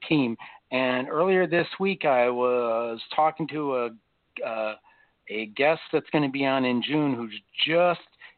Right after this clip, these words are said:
in that process of, uh, he's gonna become a case study, but they, they're not franchised yet, but they're working on it. And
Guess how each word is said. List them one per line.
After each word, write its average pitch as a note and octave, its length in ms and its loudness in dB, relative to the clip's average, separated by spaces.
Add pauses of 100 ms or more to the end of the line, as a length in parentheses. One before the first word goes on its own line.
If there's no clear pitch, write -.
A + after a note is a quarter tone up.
(100)
in C#3+ 200 0
that C3 260 -2
process D3 520 -2 (100)
of, A#2 220 -4 (520)
uh, G#2+ 100 -2
he's G#2 160 -6
gonna C#3 140 -2
become C#3 220 -2
a - 40 -4
case C#3+ 240 -8 (100)
study, D3+ 280 0
but A2+ 180 -8 (680)
they, B2 360 -4
they're A2+ 160 0
not D3+ 220 2 (100)
franchised E3+ 600 2
yet, B2+ 320 -2 (280)
but B2 260 -2 (100)
they're B2 220 0
working D#3 480 0
on G2+ 240 -2
it. A#2+ 140 -6 (500)
And B2+ 440 0